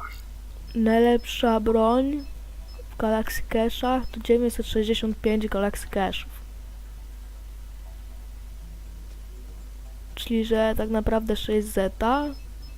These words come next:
i macie trzy takie bronie. Nie no, sześć, osiem.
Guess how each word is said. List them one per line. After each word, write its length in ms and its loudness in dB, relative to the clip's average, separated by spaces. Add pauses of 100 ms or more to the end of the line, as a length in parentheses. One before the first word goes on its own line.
(1040)
i 80 4
macie 300 4
trzy 180 -6
takie 260 2
bronie. 340 -2 (1300)
Nie 80 0
no, 180 -2
sześć, 440 -2 (300)
osiem. 420 2